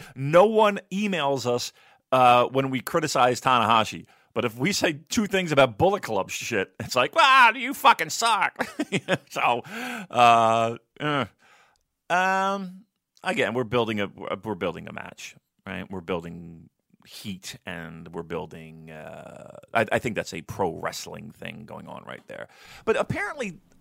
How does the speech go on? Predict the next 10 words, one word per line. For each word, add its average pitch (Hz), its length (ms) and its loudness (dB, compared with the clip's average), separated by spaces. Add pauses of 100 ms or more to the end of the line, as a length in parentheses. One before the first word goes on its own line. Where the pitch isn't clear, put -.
(280)
even 240 300 -8
in 196 100 -2
the 110 80 -2
past, - 720 -6
Kenny 104 260 -6
has 95 140 -8
had, 87 320 0 (240)
you 98 60 -12
know, 85 80 -10
little, 90 280 -6